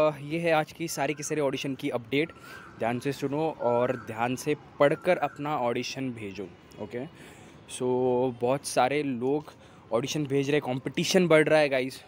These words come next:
ओके, बहुत सारे लोग जुड़ रहे हैं channel पर, uh, Instagram पर जुड़ रहे हैं, website पे आ रहे हैं।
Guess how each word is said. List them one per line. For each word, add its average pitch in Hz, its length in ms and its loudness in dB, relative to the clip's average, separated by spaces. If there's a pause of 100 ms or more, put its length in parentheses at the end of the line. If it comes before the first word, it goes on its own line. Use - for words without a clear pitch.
ओके, 175 200 0 (580)
बहुत 143 160 4
सारे 147 180 2
लोग 170 220 2
जुड़ 143 200 0
रहे 156 160 6
हैं 160 140 4
channel 135 340 0
पर, 135 220 2
uh, 120 720 2
Instagram 147 520 2
पर 143 160 -4
जुड़ 139 200 -2
रहे 131 140 2
हैं, 123 60 -6 (680)
website 147 400 4
पे 160 120 4
आ 143 160 8
रहे 131 220 0
हैं। 123 200 -10